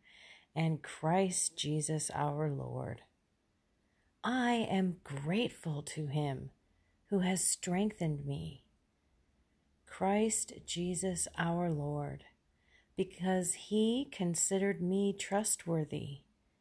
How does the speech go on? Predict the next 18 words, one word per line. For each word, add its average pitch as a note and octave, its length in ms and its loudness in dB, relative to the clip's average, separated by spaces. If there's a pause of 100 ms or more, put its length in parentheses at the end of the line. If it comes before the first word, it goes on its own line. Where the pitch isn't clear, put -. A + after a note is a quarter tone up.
(640)
in G3+ 140 6
appointing G3+ 880 2
me A#3 400 2
to G#3 280 0
the G#3 140 0
ministry. D3+ 880 -2 (1500)
I F#3 240 2
was G3 300 2
once F3+ 720 2
a F3+ 120 4
blasphemer D#3 1200 2 (600)
and F#3 160 4
a - 20 4
persecutor D3+ 1300 -2 (800)
and E3+ 160 2
an D#3+ 180 4 (160)
arrogant D#3 560 4
man, B2+ 400 -4